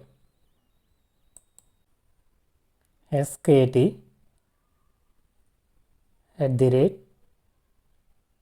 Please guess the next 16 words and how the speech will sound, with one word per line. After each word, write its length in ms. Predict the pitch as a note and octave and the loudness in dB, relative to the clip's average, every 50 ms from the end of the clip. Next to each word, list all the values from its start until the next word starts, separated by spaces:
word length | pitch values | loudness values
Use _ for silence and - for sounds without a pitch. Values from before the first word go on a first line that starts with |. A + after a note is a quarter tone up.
| _ - | _ -6
టూ 100 | - C3 B2+ B2 C#3 | -4 -2 -2 0 0
థౌజండ్ 340 | C3 B2+ B2+ D3 F3 F#3 - | 0 0 2 0 -2 -2 -2
ట్వంటీ 260 | D#3 B2 B2 A#2 B2 G#2+ - | -4 -4 -2 -2 -4 -6 -6
ఫోర్. 240 | - A2 G2 F#2+ - _ _ _ _ _ _ _ _ _ _ _ _ _ _ _ _ _ _ _ _ _ _ _ _ _ _ _ _ - D#3 | -6 -8 -8 -8 -12 _ _ _ _ _ _ _ _ _ _ _ _ _ _ _ _ _ _ _ _ _ _ _ _ _ _ _ _ -6 -4
అందరికీ 280 | C#3 D3 C#3 C3 D#3+ C#3+ | -2 -2 0 0 0 0
ఇదే 100 | C3 D3 C#3 - | 0 0 0 0
పాస్వర్డ్. 460 | B2 A#2+ A#2+ - C3+ A#2+ A#2 A#2 B2 D3+ - - _ _ _ _ _ _ _ _ _ _ _ _ _ _ _ _ - _ _ _ _ _ _ _ _ _ _ _ _ _ _ _ _ _ _ _ _ _ _ _ _ _ _ _ _ _ _ _ _ _ _ _ _ _ _ _ _ _ _ _ _ _ | 0 -2 -2 -2 -4 -4 -4 -4 -6 -8 -10 -12 _ _ _ _ _ _ _ _ _ _ _ _ _ _ _ _ -20 _ _ _ _ _ _ _ _ _ _ _ _ _ _ _ _ _ _ _ _ _ _ _ _ _ _ _ _ _ _ _ _ _ _ _ _ _ _ _ _ _ _ _ _ _
క్లిక్ 180 | D#3+ D#3 - - - | -12 -12 -8 -4 -2
చేసిన 240 | D#3 C3 - D#3+ C3 C3 | -2 -2 -2 -2 -2 -2
తర్వాత 300 | B2+ B2+ B2+ B2 - D3+ C#3 B2 G#2+ G#2 G#2+ - _ _ _ _ _ _ _ _ _ _ _ _ _ _ _ _ _ _ - | 0 0 -2 0 0 0 -2 -2 -4 -8 -10 -12 _ _ _ _ _ _ _ _ _ _ _ _ _ _ _ _ _ _ -4
ఈ 100 | E3+ D#3+ - - | -4 -2 0 0
పైన 280 | D#3 D3 D3 D#3+ D#3 C#3 A#2+ A2 G#2+ G#2+ - _ _ _ _ _ _ _ _ _ _ _ _ _ _ _ _ _ _ _ - | 2 2 4 2 2 0 -2 -4 -6 -10 -14 _ _ _ _ _ _ _ _ _ _ _ _ _ _ _ _ _ _ _ -4
ఈ 80 | D#3+ D3 - - | -4 -4 -2 2
త్రీ 120 | D#3 D#3+ D#3+ D#3 | 2 4 6 6
డాట్స్ 220 | D#3 D#3 D3+ - - C#3+ | 6 4 4 2 -2 -2
ఉన్నాయి 220 | C#3 C#3 E3+ F3+ | 0 2 2 2